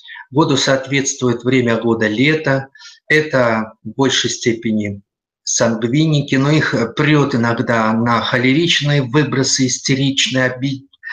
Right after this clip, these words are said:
обиду, ревность и так далее. Но в целом они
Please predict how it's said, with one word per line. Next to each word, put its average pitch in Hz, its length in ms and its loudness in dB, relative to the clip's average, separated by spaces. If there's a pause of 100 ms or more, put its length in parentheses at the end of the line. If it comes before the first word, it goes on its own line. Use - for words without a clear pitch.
(160)
обиду, 127 500 2
ревность 127 640 0
и 120 40 -8
так 123 260 -2
далее. 117 400 0 (400)
Но 131 80 -2
в 127 60 -4
целом 175 360 2
они 151 460 2